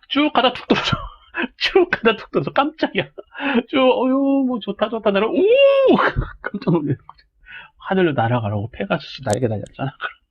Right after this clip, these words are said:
<laughs> 그것뿐만 아니라 다른 쪽도 마찬가지야. 이렇게 쭉 가다 툭 떨어져. 쭉 가다 툭 떨어져. 안쪽으로 쭉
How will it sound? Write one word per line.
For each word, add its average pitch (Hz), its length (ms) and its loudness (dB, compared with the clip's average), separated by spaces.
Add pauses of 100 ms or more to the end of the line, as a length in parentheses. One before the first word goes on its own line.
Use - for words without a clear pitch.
(140)
<laughs> - 580 -8
그것뿐만 233 320 0
아니라 208 120 0
다른 262 120 0
쪽도 196 220 0
마찬가지야. 117 420 -4 (180)
이렇게 127 220 -6
쭉 - 140 -14
가다 180 260 -4
툭 - 120 -12
떨어져. - 160 0 (260)
쭉 202 180 0
가다 185 180 2
툭 - 140 -16
떨어져. - 180 -20 (220)
안쪽으로 127 320 0
쭉 - 100 -14